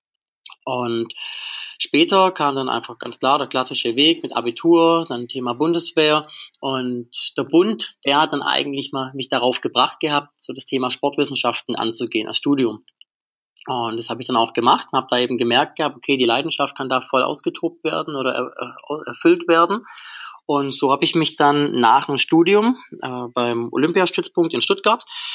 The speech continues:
habe ich da Teilzeit gearbeitet, was eben natürlich nach dem Studium auf Dauer nicht ausgereicht hatte. Und neben der Teilzeittätigkeit habe ich dann angefangen, den einen oder anderen Sportler oder auch die eine oder andere Privatperson noch nebenbei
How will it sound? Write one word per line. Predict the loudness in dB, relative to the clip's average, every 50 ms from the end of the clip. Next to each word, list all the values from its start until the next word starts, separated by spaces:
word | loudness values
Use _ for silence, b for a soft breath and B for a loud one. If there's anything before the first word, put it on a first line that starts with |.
| B B B B B -8 -8
habe | -8 -6 -6
ich | -4
da | -2 -2 -2 -2
Teilzeit | 0 0 2 2 2 0 0 0 -2 0 0
gearbeitet, | 0 2 4 4 4 4 4 4 4 2 0 0 0
was | 0 0 0 0 -2
eben | 0 0 0 0 -2
natürlich | -6 -6 -6 -8 -8 -6 -4
nach | -2 -2 -2
dem | -4 -6
Studium | -6 -6 -4 -2 -2 -2 -4 -6 -8 _ _ _ _ _ _ _ _ _ _ _ _ _ -20 -16 -12
auf | -10 -10 -6 0
Dauer | 2 4 6 6 6 4
nicht | 4 0 0 -2
ausgereicht | 0 0 2 2 2 2 0 -2 -6 -10 -12
hatte. | -10 -12 -12 -12 _ _ _ _ _
Und | -12 -10 -10 -6 -2
neben | -2 0 0 0
der | 0 -2 0
Teilzeittätigkeit | 0 -2 -2 -2 -2 -4 -6 -2 -2 -2 -2 -2 -4 -4 -4 -4 -4 -4 -4
habe | -8 -10
ich | -8
dann | -8 -4 -2
angefangen, | -2 -2 -2 -2 -4 -2 -2 -2 -2 -2 -4
den | -6 -4 -2
einen | -2 -2 -2 -2
oder | -4 -6
anderen | -6 -8 -4 -2
Sportler | 0 2 2 2 2 4 4 4 4 2 B B B B B _
oder | -4 -2 0 0
auch | 0 0
die | 0 0 2
eine | 2 2 0 -2
oder | -2 -2
andere | -2 -2 -2 -4 -8
Privatperson | -8 -2 0 0 0 0 -2 -2 0 0 2 2 2 2 0 0
noch | -2 -4 -4 -8 _ _ _ _ _ _ _
nebenbei | 2 4 4 4 2 2 2 4 4 2 2 0 -4